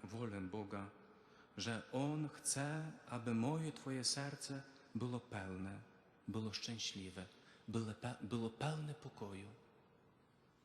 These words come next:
aby ono nie było odkurzaczem, tylko było tym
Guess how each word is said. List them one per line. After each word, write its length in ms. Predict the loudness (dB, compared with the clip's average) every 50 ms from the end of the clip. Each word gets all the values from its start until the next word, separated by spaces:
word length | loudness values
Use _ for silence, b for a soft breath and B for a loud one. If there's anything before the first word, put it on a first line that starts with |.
| -20 -20 -20 -20 -16 -8
aby 240 | -4 -4 -2 0 2
ono 300 | 2 2 4 4 4 4
nie 160 | 4 4 2
było 320 | 2 2 2 2 4 2 2
odkurzaczem, 840 | 0 -2 -4 -2 0 0 0 0 -2 0 0 0 0 0 -2 -6 -8 -12 -18 -20 -20 -20 B B B B B B B B B B -4
tylko 260 | -2 -2 0 2 0 0
było 320 | 2 2 4 4 4 2
tym 480 | 2 2 2 2 4 4 2 0 -2